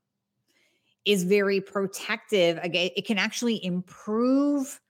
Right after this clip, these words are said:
your immune system and it can calm down that autoimmune attack. So it can tell your soldiers, "Listen, I know you're there and I know you want to beat up the thyroid. I know you think that it's an invader,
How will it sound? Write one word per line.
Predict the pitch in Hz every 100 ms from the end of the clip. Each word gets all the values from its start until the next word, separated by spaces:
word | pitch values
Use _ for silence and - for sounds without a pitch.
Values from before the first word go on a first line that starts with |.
| _ _ _
your | 185 226 220
immune | 190 180 214 269
system | 262 - 165 - 151 151
and | 175 180
it | 175
can | 170 160
calm | - 226 226 226 214
down | 208 208 214
that | 185 165
autoimmune | - 160 160 160 160 160 147
attack. | 135 - 220 - - - - -
So | - 202
it | 190
can | 185
tell | - 226
your | 247 208
soldiers, | 196 220 240 202 170 160
"Listen, | 196 240 240 170 - - _ _ _ _ _
I | 175
know | 175 202
you're | 247 247
there | 185 254 226 190 185 175
and | 180
I | 170
know | 175
you | 196 196
want | 185 202 214
to | 214
beat | 185 202
up | 185 -
the |
thyroid. | 180 208 190 165 143 143
I | 151
know | 156 170
you | 190 196
think | - - 240 220
that | 208 185
it's | 180 180
an | 175
invader, | 170 170 190 185 165 -